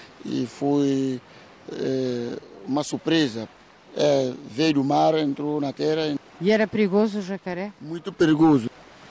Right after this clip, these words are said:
Speaker 1: Chamamos, uh, Força Marítima, fez um ataque, conseguimos a-, matar aqui no rio.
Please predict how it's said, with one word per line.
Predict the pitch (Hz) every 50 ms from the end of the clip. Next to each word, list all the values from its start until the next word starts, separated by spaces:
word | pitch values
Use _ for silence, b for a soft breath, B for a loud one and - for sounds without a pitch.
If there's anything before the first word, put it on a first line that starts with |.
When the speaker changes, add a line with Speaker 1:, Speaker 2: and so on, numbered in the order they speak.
| 139 127
Speaker 1:
Chamamos, | - - - 147 151 156 160 160 160 156 151 - - - - - - - - - - - - - - -
uh, | - - - 143 143 139 127
Força | - - - 147 147 135 123 - - 127 127 127 123 123 120 117 - - - 123
Marítima, | 131 131 131 147 147 151 - 156 147 151 147 - - - - - - -
fez | - 143 143 131
um | 131 139 139 139 135
ataque, | 127 - - 143 139 143 - - - - - - - - -
conseguimos | - 127 127 - - 117 131 135 135 139 135 123
a-, | 131 127
matar | 123 127 - - 127 123 123 123 123 123 - 139 131 127
aqui | - -
no | 139 131 127 120
rio. | 123 120 151